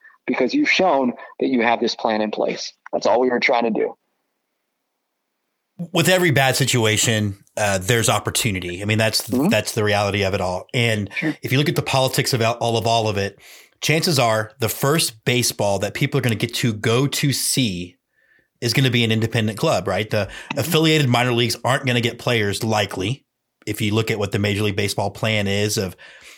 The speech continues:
Speaker 2: thirty-man rosters and fit, and twenty-man taxi groups that are gonna be
Speaker 1: Mm-hmm.
Speaker 2: working out. And why is it, or how do you, how do you convince a fan to take this opportunity that maybe hasn't checked you out yet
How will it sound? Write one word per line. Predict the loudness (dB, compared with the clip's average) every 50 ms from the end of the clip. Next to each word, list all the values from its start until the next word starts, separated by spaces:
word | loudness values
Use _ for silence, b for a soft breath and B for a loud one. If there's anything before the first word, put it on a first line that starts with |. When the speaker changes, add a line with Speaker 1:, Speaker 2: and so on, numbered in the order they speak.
| B B B B
Speaker 2:
thirty-man | -18 -4 0 0 2 2 2 2 4 4 4 2 2
rosters | 2 2 2 2 0 0 0 0 0 0
and | 0 -2 -2
fit, | -2 -2 -2 -2 -4 -4
and | -6 -4 -4
twenty-man | -2 -2 0 2 2 2 2 2 2 2 0 0 -2 -4 -6 -6
taxi | -4 -2 -2 -2 -2 -2 -2 -2 -2
groups | -2 -2 -2 -2 -2 -4 -4
that | -4 -2 -2
are | -2
gonna | -2 -4 -2 -2
be | -2 -4 -2
Speaker 1:
Mm-hmm. | -2 -2
Speaker 2:
working | -2 0 0 0 0
out. | 0 0 0
And | -2 -4 -6 B B B B B B B B B B B B B B B _ _ _
why | -12 -8 -4 0 2 2 4 4 4
is | 4 2 2 0 0 0 2 2 4 4
it, | 4 2 2 0 -4 -12 _ _ _ _ _ _ _ _ _ _ _ _ _ _ _ _ _ -20 -8 -2
or | 0 2
how | 2 4 2 2
do | 2
you, | 2 0 0 -4 -10 -20 -12 -6
how | -2 0 0 2
do | 2
you | 0 2
convince | 2 2 2 2 2 0
a | 0
fan | 0 0 0 0
to | 0 0
take | 0 -2 -2
this | 0 0 0
opportunity | 0 -2 -2 -4 -2 0 0 0 2
that | 2
maybe | 0 0 2 0
hasn't | 0 0 0 0 0 -2 -2
checked | -2 -2 -2 -2 -2
you | 0 0
out | 2 0 -2 -2
yet | -4 -4 -4 -4 -6 B